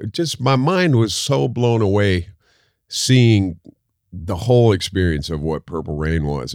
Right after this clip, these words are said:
And I can remember vividly from that moment, watching that movie, looking at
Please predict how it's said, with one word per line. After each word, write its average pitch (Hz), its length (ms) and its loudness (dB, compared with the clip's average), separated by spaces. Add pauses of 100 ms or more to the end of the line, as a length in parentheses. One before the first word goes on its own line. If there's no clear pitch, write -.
And 87 140 -4
I 80 80 -4
can 85 160 -4
remember 104 480 0
vividly 101 640 0
from 90 280 -2
that 92 200 0
moment, 87 640 0
watching 85 460 -2
that 82 160 0
movie, 76 320 -6
looking 85 400 -4
at 78 220 -4